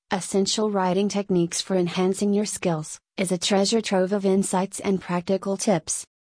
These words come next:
So, what can you expect from this article? We'll explore a wide range of essential writing techniques, from unlocking the secrets of storytelling that captivate readers to developing a unique writing style that leaves a lasting impact.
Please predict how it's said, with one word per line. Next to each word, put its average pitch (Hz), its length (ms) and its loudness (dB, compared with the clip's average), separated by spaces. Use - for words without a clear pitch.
So, 175 480 2
what 196 260 0
can 233 180 2
you 202 160 4
expect 180 520 -2
from 180 180 0
this 180 140 0
article? 175 520 -2
We'll 220 280 4
explore 202 460 0
a 214 80 0
wide 202 300 0
range 190 320 2
of 196 100 -2
essential 190 480 0
writing 175 400 2
techniques, 180 640 -2
from 190 200 0
unlocking 190 540 2
the 247 100 0
secrets 202 520 -2
of 170 120 -6
storytelling 202 800 2
that 175 180 -2
captivate 185 600 -2
readers 175 380 0
to 196 120 -2
developing 180 600 0
a 190 60 2
unique 196 420 2
writing 185 340 2
style 170 440 0
that 196 200 -2
leaves 180 320 0
a 190 60 0
lasting 185 500 0
impact. 175 600 -2